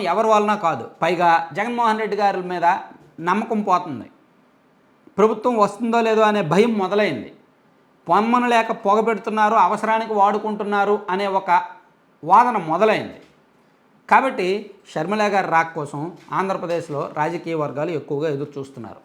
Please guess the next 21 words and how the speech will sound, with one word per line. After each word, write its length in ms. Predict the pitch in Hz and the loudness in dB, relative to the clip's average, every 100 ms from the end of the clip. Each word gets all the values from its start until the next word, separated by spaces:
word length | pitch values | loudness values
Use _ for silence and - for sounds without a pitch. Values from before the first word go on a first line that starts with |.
| - | -12
షర్మిల 280 | 160 170 185 | -8 -2 -2
గారు 240 | 170 160 | -2 -4
వచ్చిన 300 | 143 147 160 | -6 -8 -8
వెంటనే 400 | 143 147 175 214 | -8 -8 -8 -8
వైసీపీలో 760 | 196 151 196 220 208 202 185 208 | -6 -6 -6 -8 -10 -6 -6 -8
చీలిక 560 | 214 - 190 208 208 | -10 -8 -2 -2 -2
మొదలవ్వడం 680 | 160 151 156 165 156 151 151 | -6 -4 -4 -2 -2 -2 -4
అయితే 240 | 143 139 | -6 -6
వాస్తవం. 560 | 165 147 147 - 170 254 - _ _ - | -4 -4 -4 -8 -10 -10 -14 _ _ 0
ఆ 100 | 156 | 0
చీలిక 480 | 156 - 240 262 254 156 - | 0 -2 0 0 -2 -6 -2
ప్రభావాన్ని, 840 | 165 165 226 233 202 160 170 208 - _ _ - | -2 2 2 4 0 0 -6 -6 -14 _ _ -8
అంటే 180 | 175 254 | -2 0
వైసీపీకి 600 | 175 208 247 247 233 185 | 2 2 2 -4 -6 -2
గండి 160 | 185 220 | 0 2
కొట్టినట్టే 400 | 226 220 190 170 | 0 -2 -4 -2
ఒక 160 | 165 143 | 0 -2
రకంగా. 280 | 131 151 120 - _ _ - | -4 -6 -8 -10 _ _ -2
మరి 160 | 160 | 2
ఆ 60 | 160 131 135 | 2 2 0
గండిని 400 | 185 226 247 | 0 2 0